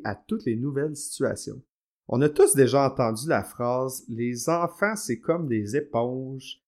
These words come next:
qui signifie qu'ils apprennent facilement et rapidement. Des études montrent que les enfants peuvent apprendre de nouvelles langues, développer des compétences sociales et émotionnelles,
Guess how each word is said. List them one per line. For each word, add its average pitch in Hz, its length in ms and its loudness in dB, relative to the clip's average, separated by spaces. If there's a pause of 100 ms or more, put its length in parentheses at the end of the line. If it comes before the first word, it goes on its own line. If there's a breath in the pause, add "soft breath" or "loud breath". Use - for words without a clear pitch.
(220)
qui - 100 -8
signifie 175 500 0
qu'ils 113 360 0
apprennent 156 400 2
facilement 165 560 0
et 147 120 0
rapidement. 110 540 -2 (480)
Des 139 200 2
études 240 280 2
montrent 151 480 4
que 131 80 2
les 113 220 0
enfants 135 320 0
peuvent 117 180 0
apprendre 131 380 -2
de 110 100 0
nouvelles 165 400 2
langues, 113 400 -2
développer 160 460 0
des 151 160 0
compétences 175 600 0
sociales 135 460 -2
et 113 60 0
émotionnelles, 123 720 -2